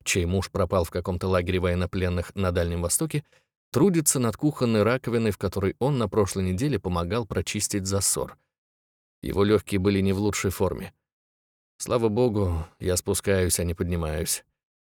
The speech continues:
подумал он. На нижнем этаже он открыл дверь и впустил зябкий зимний воздух, потревоживший пыль и вызвавший у него кашель. Он затянул шарф потуже и застегнул на все пуговицы пальто поверх своей формы капитана.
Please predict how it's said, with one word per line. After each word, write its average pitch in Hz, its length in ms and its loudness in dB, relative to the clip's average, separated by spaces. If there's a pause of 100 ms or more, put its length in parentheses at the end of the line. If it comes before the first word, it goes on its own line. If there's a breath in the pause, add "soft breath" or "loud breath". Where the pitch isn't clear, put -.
(120)
подумал 78 420 -2
он. - 160 -10 (540)
На 85 140 0
нижнем 147 340 4
этаже 135 320 4
он 147 120 4
открыл 104 320 2
дверь 135 320 -2 (120)
и 95 80 0
впустил 123 520 0
зябкий 113 440 -2
зимний 98 400 2
воздух, 123 580 -2
потревоживший 101 800 0
пыль 151 340 -2 (400)
и 92 100 0
вызвавший 120 540 0
у 101 40 4
него 95 260 2
кашель. - 580 -2 (920)
Он 98 200 2
затянул 95 440 2
шарф 90 320 0
потуже 107 480 0 (260)
и 98 60 -4
застегнул 98 540 2
на 92 100 2
все 95 200 0
пуговицы 98 460 0
пальто 90 360 -2
поверх 92 340 0
своей 87 340 0
формы 95 360 0
капитана. 90 640 -6